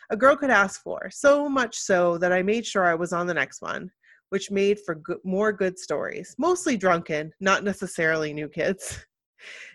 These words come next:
Damn, sorry that was supposed to be a quick one, but as you can probably see,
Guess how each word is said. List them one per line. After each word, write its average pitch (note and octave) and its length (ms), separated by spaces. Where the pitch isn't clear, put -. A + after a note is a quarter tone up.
Damn, F#3 440
sorry C4+ 360
that C#4 120
was A#3+ 140
supposed A#3+ 260
to G#3 60
be A3 120
a G#3+ 40
quick G#3+ 300
one, F3 260
but A3 320
as F#3+ 200
you A#3 100
can B3+ 120
probably A3+ 340
see, D3+ 360